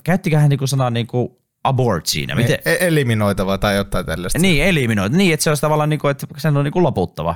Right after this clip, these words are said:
Speaker 1: Että sitten niinku niitä verkkoja ei käyttäisi, ne kalat ei myöskään niinku söisi niitä verkkoja, niitä vatsat ei olisi täynnä niitä verkkoja. Tässä elokuvassa on muuten pari jäätävää kuvaa kaloista ja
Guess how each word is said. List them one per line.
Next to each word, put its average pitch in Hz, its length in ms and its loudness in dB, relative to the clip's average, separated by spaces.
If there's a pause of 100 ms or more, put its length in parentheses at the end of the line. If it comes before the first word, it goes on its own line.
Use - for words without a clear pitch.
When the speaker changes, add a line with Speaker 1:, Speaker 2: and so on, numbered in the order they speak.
Speaker 1:
Että 104 140 -4
sitten 110 260 -2
niinku 101 300 -2 (280)
niitä 110 120 -2
verkkoja 104 420 0
ei 95 60 0
käyttäisi, 87 380 -4
ne 90 60 -2
kalat 92 320 -2
ei 87 80 -6
myöskään 87 320 -6
niinku 87 140 -6
söisi 92 280 -2
niitä 82 120 -6
verkkoja, 80 280 -10
niitä 82 140 -10
vatsat 98 360 -4
ei 76 40 -6
olisi 76 140 -8
täynnä 87 220 -2
niitä 78 140 -8
verkkoja. 78 460 -8 (400)
Tässä 101 180 -4
elokuvassa 95 360 0
on 90 140 -2 (120)
muuten 92 180 -2
pari 104 420 -4
jäätävää 113 540 -2
kuvaa 98 560 -2
kaloista 90 460 -2
ja 78 180 -4